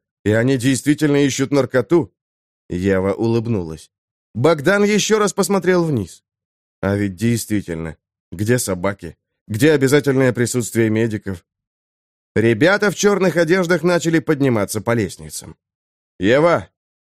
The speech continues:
Богдан повернулся, но девушки уже не было. Блядь, куда она подевалась? Ладно, будем импровизировать. Богдан быстро вбежал в вип-комнату. «В здании Ф С Бшники ищут наркоту. Через тридцать секунд будут здесь».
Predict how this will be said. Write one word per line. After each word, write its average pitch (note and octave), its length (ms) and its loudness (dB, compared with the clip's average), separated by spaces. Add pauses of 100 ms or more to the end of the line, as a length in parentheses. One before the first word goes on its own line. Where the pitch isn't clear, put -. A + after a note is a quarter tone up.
(140)
Богдан A2 520 2
повернулся, F#3+ 680 2
но D#3+ 140 2
девушки D#3 480 0
уже C3+ 260 2
не A2 180 -2
было. E2 260 -6 (480)
Блядь, F#2 520 -4
куда C3+ 360 2
она D#3+ 120 0
подевалась? C#3+ 680 0 (380)
Ладно, F#2+ 440 -4
будем B2+ 480 0
импровизировать. A#2 840 -2 (680)
Богдан C#3 600 2
быстро G#3 360 2
вбежал F3+ 480 2
в D3 80 -2
вип-комнату. G#2 880 -2 (420)
«В G#2 80 -2
здании F3+ 460 4
Ф - 100 0
С F#3 220 2
Бшники C#3+ 480 0
ищут E3 320 2
наркоту. F3+ 580 0 (200)
Через G3 340 0
тридцать G3+ 340 -2
секунд G#3+ 380 0
будут G#3 320 0
здесь». E3+ 420 0